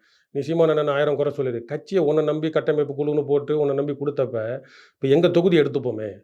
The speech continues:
வட சென்னையில பெரம்பூர் தொகுதி, ரெண்டாயிரத்தி இருபது வாக்குல இந்த லாக்டவுன் டைம்ல எங்க தொகுதியில பல பிரச்சனைகள் வருது, களப்பணியில பல பிரச்சனைகள் வருது. அப்ப இரண்டு மூணு குழுக்கள், இரு குழுக்கள், பெரு குழுக்களா உருவாகுது, ஒரு தரப்பு இரு தரப்புன்னு.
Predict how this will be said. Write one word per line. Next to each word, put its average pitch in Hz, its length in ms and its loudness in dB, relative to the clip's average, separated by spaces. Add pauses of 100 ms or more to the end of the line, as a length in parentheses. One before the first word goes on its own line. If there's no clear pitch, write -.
வட 143 200 0
சென்னையில 143 380 2
பெரம்பூர் 131 340 -2
தொகுதி, 113 360 -8 (360)
ரெண்டாயிரத்தி 156 400 4
இருபது 143 340 4
வாக்குல 143 280 4
இந்த 135 120 2
லாக்டவுன் 135 360 2
டைம்ல 131 260 2
எங்க 135 120 2
தொகுதியில 135 420 0
பல 135 140 -2
பிரச்சனைகள் 131 460 -2
வருது, 127 260 0
களப்பணியில 135 580 0
பல 139 180 0
பிரச்சனைகள் 131 400 -2
வருது. 117 260 -4 (400)
அப்ப 185 280 6
இரண்டு 175 300 6
மூணு 160 180 6
குழுக்கள், 165 440 2
இரு 156 180 0
குழுக்கள், 160 340 0
பெரு 156 240 2
குழுக்களா 143 360 2
உருவாகுது, 131 480 2
ஒரு 147 180 2
தரப்பு 143 300 2
இரு 127 120 -2
தரப்புன்னு. 123 440 -2